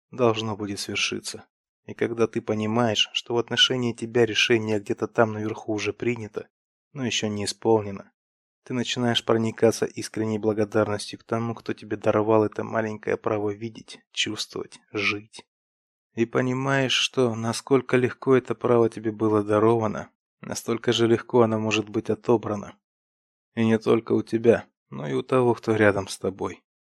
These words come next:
Все решено заранее. Все роли расписаны.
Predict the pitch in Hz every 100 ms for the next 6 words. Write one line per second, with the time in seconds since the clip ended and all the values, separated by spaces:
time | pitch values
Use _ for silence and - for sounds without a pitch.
0 | _ _ _ _ _ - 156 131 120 123
1 | 120 110 110 107 107 98 95 - _ _
2 | _ _ - - 110 120 110 110 107 -
3 | 123 - 90 -